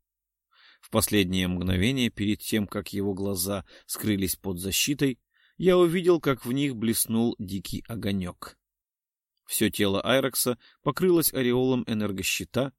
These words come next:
и он ускоренным шагом двинулся в мою сторону.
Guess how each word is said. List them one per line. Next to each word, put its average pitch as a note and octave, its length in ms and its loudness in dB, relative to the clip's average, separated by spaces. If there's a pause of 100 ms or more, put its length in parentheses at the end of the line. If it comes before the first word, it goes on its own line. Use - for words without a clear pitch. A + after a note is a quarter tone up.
(360)
и C#3+ 100 2
он D#3+ 280 4
ускоренным C3+ 500 0
шагом D3+ 480 -2
двинулся A2+ 640 -2 (200)
в G#2+ 80 -8
мою G2+ 300 -2
сторону. F2 640 -4